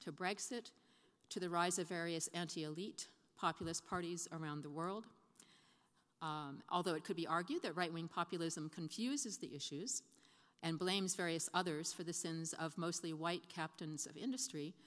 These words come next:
there's no doubt that it gains appeal by speaking to the existential condition of many people in the world today. That condition is well known. As Piketty, Harvey,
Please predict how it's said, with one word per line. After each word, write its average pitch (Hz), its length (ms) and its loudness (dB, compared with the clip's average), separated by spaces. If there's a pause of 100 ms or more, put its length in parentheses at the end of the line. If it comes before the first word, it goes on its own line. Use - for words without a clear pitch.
(220)
there's 196 240 4
no 208 180 6
doubt 185 400 6
that 165 100 0
it 165 120 -4
gains 170 300 2
appeal 165 420 0
by 156 160 4
speaking 185 460 2
to 180 100 -6
the 165 160 -2
existential 208 640 -2
condition 151 600 -4 (380)
of 180 180 -2
many 175 220 0
people 165 360 -4
in 147 100 -6
the 151 80 -4
world 143 280 -4
today. 143 380 -6 (1400)
That 180 220 6
condition 190 380 2
is 170 140 -2
well 165 220 0
known. 165 320 -2 (720)
As 160 160 0
Piketty, 262 600 -2 (200)
Harvey, 202 560 2